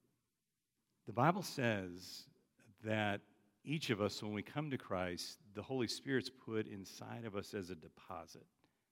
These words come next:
So every one of us has the Holy Spirit living inside of us.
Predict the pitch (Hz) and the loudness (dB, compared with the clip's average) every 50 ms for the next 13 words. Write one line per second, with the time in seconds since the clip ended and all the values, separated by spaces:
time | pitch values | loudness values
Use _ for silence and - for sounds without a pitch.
0 | _ _ _ _ _ _ _ _ _ - - 127 123 - - - 147 170 175 151 | _ _ _ _ _ _ _ _ _ -4 0 2 2 2 4 4 4 4 6 4
1 | 120 110 107 104 104 101 92 90 - - - 92 92 87 - 95 85 - 95 95 | 4 4 2 0 -2 -2 -4 -6 -8 -6 -6 -6 -6 -6 -8 -12 -10 -8 -8 -8
2 | 92 - - - - 117 110 98 90 92 95 87 92 90 87 82 - - - - | -6 -6 -6 -4 -2 -2 -2 -2 -2 -4 -6 -8 -8 -10 -10 -10 -12 -12 -12 -10
3 | 98 101 101 82 76 82 82 - - - | -10 -12 -12 -12 -14 -18 -20 -20 -20 -20